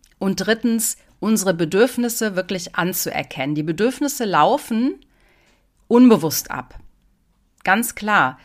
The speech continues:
Das kommt aus der Steinzeit oder noch weiter vor, das Bedürfnis nach Sicherheit, ja. Schon Pantoffeltierchen haben diese drei Grundbedürfnisse, also dann hochkomplexe Säugetiere wie der Mensch,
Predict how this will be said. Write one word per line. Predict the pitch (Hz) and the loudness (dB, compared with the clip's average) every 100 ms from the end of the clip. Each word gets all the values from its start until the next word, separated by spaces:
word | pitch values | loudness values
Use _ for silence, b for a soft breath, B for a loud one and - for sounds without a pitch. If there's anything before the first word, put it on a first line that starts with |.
| b - | b -2
Das | 170 - | -2 0
kommt | 214 233 | 0 0
aus | - 190 | -4 -2
der | 170 | 0
Steinzeit | 170 - 175 240 247 220 202 | 0 2 2 2 2 2 0
oder | 190 185 | 0 0
noch | 170 170 | 2 0
weiter | 160 190 226 196 | 2 2 4 0
vor, | - 175 170 | 0 -2 0
das | 180 - | -2 -4
Bedürfnis | 165 151 139 175 165 | -4 -4 -4 -6 -4
nach | 156 | -6
Sicherheit, | - 147 139 123 101 127 | -6 -4 -2 -2 -4 -2
ja. | 143 165 | 0 0
Schon | 202 202 | -2 -4
Pantoffeltierchen | 190 180 220 226 247 233 226 233 226 202 | -2 -2 -2 -2 -4 -4 -2 -2 -2 -4
haben | 185 190 | -4 -2
diese | 190 175 | -6 -6
drei | 175 160 | 0 0
Grundbedürfnisse, | 151 185 240 208 196 190 - 185 175 180 | 2 0 0 -2 -4 -6 -6 -6 -4 -2
also | 104 170 170 | -2 -2 0
dann | 160 170 | 0 2
hochkomplexe | 233 226 190 175 185 185 - | -2 -4 -8 -2 -2 -2 -6
Säugetiere | 151 170 196 196 - 185 160 | -2 -2 -2 -6 -6 -6 -4
wie | |
der | 160 147 | -2 0
Mensch, | 156 196 214 | 0 0 -4